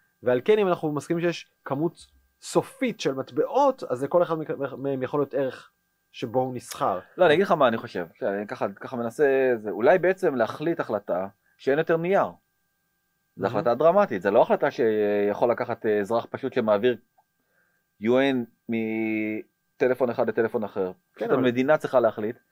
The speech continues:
Speaker 1: מהמם.
Speaker 2: אין יותר נייר, גמרנו. אנחנו עברנו למטבע דיגיטלי, נראה לי שזאת המשמעות של הדבר
Speaker 1: אני
Speaker 2: הזה.
Speaker 1: חו-, אני חושב שזה שיהיה, אתה יודע, המטבע היחיד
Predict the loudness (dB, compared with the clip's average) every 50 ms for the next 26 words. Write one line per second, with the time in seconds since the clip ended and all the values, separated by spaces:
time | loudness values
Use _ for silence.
0 | _ -16 -14 -12 -12 -14 -14 _ 0 0 2 2 2 0 -2 -2 -2 -4 -4 -6
1 | -8 -10 _ _ _ _ _ _ -4 -2 2 4 4 4 4 0 -4 -10 _ _
2 | -2 2 2 2 4 4 4 4 4 4 6 4 4 4 2 2 0 0 2 4
3 | 4 4 4 0 -2 2 2 4 4 4 2 -4 -6 0 4 4 4 6 4 2
4 | 0 -2 _ _ _ _ _ _ _ _ _ _ _ -6 0 4 4 4 2 2
5 | -2 -2 -2 0 0 -2 -4 -4 -2 -4 -4 -2 -2 -2 0 0 0 2 2 4
6 | 4 4 2 2 2 2 0 0 -6 -12 -12 -14 -14 -10 -8 -8 -8 -8 -10 -8
7 | -6 -4 -2 -2 -2 -2 -4 -4 -2 -2 -2 -2 -4 -6 -2 0 2 2 2 0
8 | -2 -4 -6 -8 -8 -8